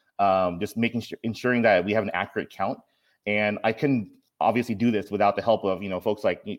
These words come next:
Jerry, you, yourself, your podcast, Mindy in collaboration, Dan, along with I S A T V, um, have been all tremendous partners in helping get the word out for the twenty twenty census. And, you know, we're here to kind of just tell you that time is running out. Um, there's not that much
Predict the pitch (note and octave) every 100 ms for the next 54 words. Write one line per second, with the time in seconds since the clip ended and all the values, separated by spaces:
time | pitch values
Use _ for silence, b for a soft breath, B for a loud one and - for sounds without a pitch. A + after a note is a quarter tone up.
0 | F2 A#2 A#2 A2 G#2 A2 G2+ - B2+ B2+
1 | - - B2 B2 C3+ A#2+ A#2+ G#2+ A2+ A#2
2 | A#2 G#2 A2 G2+ A2 A2+ A#2 A2+ b b
3 | b b G2+ B2 B2+ A2+ A2+ G#2+ - A2+
4 | A2 A2+ G#2+ - G2 B2+ C3 - b b
5 | b G#2 G#2+ G2+ G2+ - C3+ B2 B2+ C#3
6 | C#3 C3 A#2+ A2 A#2 A2+ G2+ F#2+ - -
7 | G#2 G2+ F#2+ F#2+ F#2 _ _ B2 A#2+ A2
8 | A2 G2+ G2+ G2+ - F#2 G#2+ F#2+ G2+ F2
9 | - F#2 - D2 F#2 F2 - _ - G#2+
10 | G#2+ G#2 - A#2+ C#3+ E3 E3 D3 D3 C3
11 | A#2+ - D3 B2 A2 - D3+ D3 D#3 B2
12 | A2+ G#2 B2 - _ _ _ - G2+ G2+
13 | G2+ G2 A2+ A2 - B2 A#2 A#2